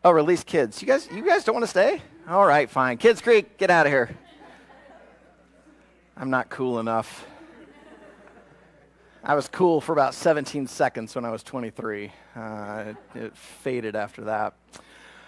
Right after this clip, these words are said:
All right, well, I wanna start with a question. I would like you to think of the person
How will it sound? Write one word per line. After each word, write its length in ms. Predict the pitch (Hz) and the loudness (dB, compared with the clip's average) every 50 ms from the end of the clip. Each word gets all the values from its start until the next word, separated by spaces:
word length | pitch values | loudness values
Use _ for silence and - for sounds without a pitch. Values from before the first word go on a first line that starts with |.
| - - - - - - _ _ _ _ - | -20 -20 -20 -20 -20 -20 _ _ _ _ -2
All 120 | - - 190 | 2 4 4
right, 160 | 190 170 - | 4 4 4
well, 200 | 208 233 240 214 - | 6 6 6 6 6
I 100 | 196 233 | 4 4
wanna 160 | 254 269 247 | 4 4 2
start 400 | - - - - 226 226 220 175 | 0 0 2 2 4 4 4 2
with 180 | 190 202 190 - | 0 -2 -2 -2
a 80 | 185 | -4
question. 680 | 170 - - 180 160 139 - - - 131 120 101 98 - _ _ - - - _ - | -6 0 0 0 0 0 -2 -6 -6 -6 -6 -6 -10 -18 _ _ -20 -20 -8 _ 2
I 100 | 160 196 | 4 4
would 160 | 214 202 180 | 4 4 4
like 460 | 190 196 208 226 262 285 247 - - | 4 4 6 4 4 2 -2 -6 -6
you 240 | 208 220 233 240 240 | -4 -2 0 0 -2
to 320 | 185 - - 202 190 175 | -4 -6 -8 -6 -6 -6
think 580 | - - - - - 214 233 262 302 285 - - - - - - - _ _ _ _ | -8 -10 -10 0 2 4 4 4 2 -2 -6 -8 -10 -10 -10 -14 -20 _ _ _ _
of 140 | - 214 208 | -2 0 0
the 80 | 277 262 | 0 -2
person 640 | - - - 160 139 - - 139 127 120 117 120 | 0 0 0 2 2 0 -2 -4 -4 -4 -6 -8